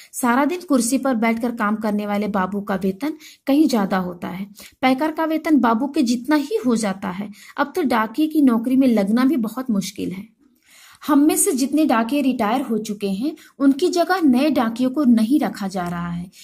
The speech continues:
इसलिए पुराने डाकियों पर काम का बोझ दिन प्रतिदिन बढ़ता ही जा रहा है, न जाने आने वाला समय कैसा होगा। मतलब अपनी बातों में कंवर सिंह जी बता रहे हैं कि जो रिटायर हो गए हैं डाकिया,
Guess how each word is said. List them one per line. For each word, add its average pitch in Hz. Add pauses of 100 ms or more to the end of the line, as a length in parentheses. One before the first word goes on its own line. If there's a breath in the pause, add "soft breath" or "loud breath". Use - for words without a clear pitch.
(140 loud breath)
इसलिए 240 (240 loud breath)
पुराने 277
डाकियों 240
पर 240
काम 208
का 214
बोझ 233 (260 loud breath)
दिन 302
प्रतिदिन 233
बढ़ता 196
ही 233
जा 247
रहा 254
है, 302 (280 loud breath)
न 277
जाने 226
आने 202
वाला 196
समय 208
कैसा 196
होगा। 196 (340 loud breath)
मतलब 370 (240 loud breath)
अपनी 330
बातों 262
में 339
कंवर 320
सिंह 320
जी 302
बता 240
रहे 254
हैं 240
कि 285
जो 381
रिटायर 254
हो 285
गए 202
हैं 202
डाकिया, 208